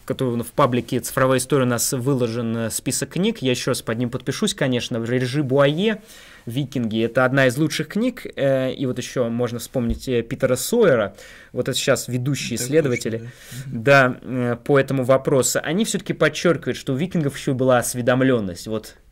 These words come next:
Speaker 1: был пробный камень, да, первые их набеги, они поняли, что эти земли можно реально завоевывать. И, конечно, очень важны к-, торговые и коммерческие цели. Пора забыть этот миф, что викинги только грабили.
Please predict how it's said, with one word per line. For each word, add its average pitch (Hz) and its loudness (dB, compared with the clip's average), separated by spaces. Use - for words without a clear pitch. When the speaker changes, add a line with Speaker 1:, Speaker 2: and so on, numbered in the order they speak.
Speaker 1:
был 117 -4
пробный 123 0
камень, 185 -2
да, 127 0
первые 120 0
их 101 -10
набеги, 139 -2
они 127 0
поняли, 120 0
что - -4
эти 127 -6
земли 143 -2
можно 127 0
реально 120 2
завоевывать. 107 0
И, 220 0
конечно, 175 2
очень 143 -2
важны 139 0
к-, - -20
торговые 135 0
и - -16
коммерческие 131 -2
цели. 117 -2
Пора 180 2
забыть 156 0
этот 123 -6
миф, 160 -4
что - -4
викинги 120 -6
только 127 -4
грабили. 104 -4